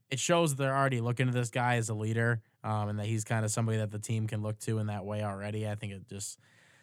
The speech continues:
says a lot about what we're gonna see this fall, because I really don't think it's gonna change. I, I think he, I think he will. I mean, he hasn't been named the starter, but from everything that we saw with him and running a lot of stuff with the, what seemed to be, like,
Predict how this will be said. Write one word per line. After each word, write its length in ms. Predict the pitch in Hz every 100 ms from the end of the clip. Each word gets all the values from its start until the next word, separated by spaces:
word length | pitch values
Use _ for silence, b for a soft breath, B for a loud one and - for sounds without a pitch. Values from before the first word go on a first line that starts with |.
| b
says 160 | 139
a 40 | 139
lot 200 | 135 131
about 140 | 127
what 120 | 127
we're 80 | 123
gonna 140 | 120
see 100 | 113
this 160 | 123 107
fall, 380 | - 120 117 107
because 400 | 107 113 107 104
I 80 | 107
really 340 | 107 113 110
don't 320 | 110 107 104 - _ _
think 180 | 123 110
it's 140 | 107
gonna 180 | - 107
change. 560 | 104 113 107 104 104 107
I, 100 | 104
I 60 | 110
think 180 | 113 107
he, 80 | 110
I 80 |
think 220 | 110 117 -
he 100 | 117
will. 500 | 104 120 127 123 117 b b b
I 40 |
mean, 100 | 113
he 120 | 117
hasn't 220 | 131 120 120
been 120 | 113
named 240 | 120 120
the 40 | 113
starter, 440 | 123 117 117 117
but 320 | 104 113 107
from 100 | 127
everything 360 | 127 120 113 117
that 80 | 110
we 120 | 110
saw 300 | - 113 107
with 100 | 104
him 240 | 110 107
and 260 | 104 104 104
running 280 | 113 110 107
a 60 |
lot 300 | 107 110 90
of 100 | 104
stuff 240 | - 110 104
with 100 | 104
the, 100 | 107
what 280 | 107 113 -
seemed 300 | - 120 113
to 40 |
be, 120 | 110
like, 260 | 107 104